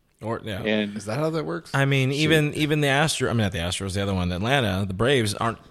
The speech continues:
Speaker 1: really considered a dynasty because they only picked up one in those fourteen years.
Speaker 2: Yeah.
Speaker 1: Guys, we're
Speaker 2: I mean,
Speaker 1: halfway there,
Speaker 3: Oh
Speaker 1: and we don't have our
Speaker 3: my
Speaker 1: one.
Speaker 3: God.
Speaker 1: <laughs>
Speaker 2: If you look, if you, well, 'cause if you look at it, the,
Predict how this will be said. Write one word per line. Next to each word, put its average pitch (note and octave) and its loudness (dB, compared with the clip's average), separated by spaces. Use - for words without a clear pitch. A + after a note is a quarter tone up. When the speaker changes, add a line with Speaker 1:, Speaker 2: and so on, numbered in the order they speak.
Speaker 1:
really C#3 4
considered C3+ 2
a A#2 2
dynasty B2+ 2
because D#3 0
they D#3 4
only D3 6
picked - 2
up G2 0
one G2+ 2
in F#2+ 2
those G2 4
fourteen G2 2
years. E2+ -2
Speaker 2:
Yeah. C3 0
Speaker 1:
Guys, F3 6
we're A#3 8
Speaker 2:
I F3 4
mean, C#3 6
Speaker 1:
halfway E3 6
there, C#3+ 6
Speaker 3:
Oh G#2 -6
Speaker 1:
and F#2+ 4
we F3+ 6
don't F3 6
have E3 6
our C#3 6
Speaker 3:
my B2+ 6
Speaker 1:
one. C3+ 6
Speaker 3:
God. C#3+ 4
Speaker 1:
<laughs> - -10
Speaker 2:
If C3+ 4
you E3+ 4
look, E3 4
if C#3+ 2
you, D#3 4
well, E3 4
'cause E3 0
if F#3 2
you F3+ 4
look G3+ 6
at E3 8
it, C3 -2
the, D3 4